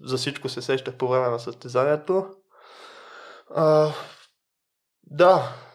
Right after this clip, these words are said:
последните километри си мислех само за това. За да успея да направя максималния резултат, на който бях, а,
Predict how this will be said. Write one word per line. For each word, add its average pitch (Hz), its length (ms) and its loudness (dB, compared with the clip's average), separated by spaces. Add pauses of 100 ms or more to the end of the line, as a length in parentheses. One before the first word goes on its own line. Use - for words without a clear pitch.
(400)
последните 165 500 2
километри 170 420 0
си 156 120 -10
мислех 156 300 -4
само 143 240 2
за 120 140 -6
това. 117 220 -4 (520)
За 131 180 0
да 131 80 -2
успея 135 840 4 (440)
да 131 120 -2
направя 131 320 2
максималния 131 640 0
резултат, 117 720 -2
на 123 180 -8
който 123 260 -4
бях, 120 520 -2 (760)
а, - 240 -6